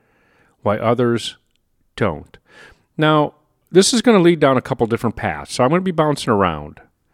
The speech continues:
But the first thing I'm gonna tell you is knowing and not doing is the same as not knowing.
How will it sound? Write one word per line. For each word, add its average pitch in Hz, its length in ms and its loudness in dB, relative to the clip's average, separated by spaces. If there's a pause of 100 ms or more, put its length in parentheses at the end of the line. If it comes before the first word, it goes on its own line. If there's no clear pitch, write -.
(480)
But 131 120 -4
the 131 80 -8
first - 280 -2
thing 170 100 -2
I'm 131 80 0
gonna 113 140 0
tell 113 300 0
you 90 300 -4 (120)
is 98 640 0 (840)
knowing 113 760 2
and 113 220 -4
not 123 340 0
doing 160 540 2 (680)
is 101 160 -4
the 107 80 -4
same 98 340 -2
as 92 140 -6
not 87 360 -8
knowing. 71 540 -12